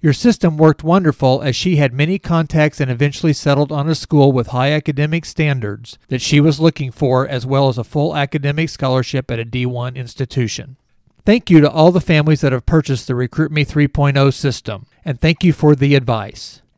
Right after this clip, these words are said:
You can get this advice section and over two hundred pages of helpful step-by-step procedures to an athletic scholarship. Go to recruit dash me dot com backslash system and click on the Get Access button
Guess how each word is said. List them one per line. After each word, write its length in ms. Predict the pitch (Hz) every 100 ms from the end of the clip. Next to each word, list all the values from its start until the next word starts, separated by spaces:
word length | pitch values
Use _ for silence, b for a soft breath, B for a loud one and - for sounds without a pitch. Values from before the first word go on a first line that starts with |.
| _
You 120 | 202
can 200 | 220 175
get 240 | 170 160 190
this 180 | 208
advice 400 | 175 143 170 196
section 500 | - 147 123 - 139 -
and 120 | 151
over 220 | 139 131
two 180 | - 165
hundred 240 | 190 196
pages 380 | - 147 151 143
of 140 | 120
helpful 380 | 143 151 143 127
step-by-step 760 | - - 156 160 165 - 165 -
procedures 800 | 196 - 147 127 135 127 131 - -
to 140 | 175
an 100 | 151
athletic 420 | 147 160 147 156
scholarship. 760 | - 151 139 107 - 117 - - - _ _ -
Go 100 | 185
to 80 | 180
recruit 580 | 139 131 - 214 247 156
dash 360 | 170 180 -
me 260 | 147 131 123
dot 320 | 123 139 160
com 420 | - 131 117 120
backslash 600 | 127 135 - 147 135 131
system 580 | - 147 - 113 98 135 _
and 160 | 147 131
click 260 | - 165 156
on 120 | 123
the 80 | 120
Get 220 | 151 190
Access 520 | 165 151 - 120 -
button 480 | 120 120 - 104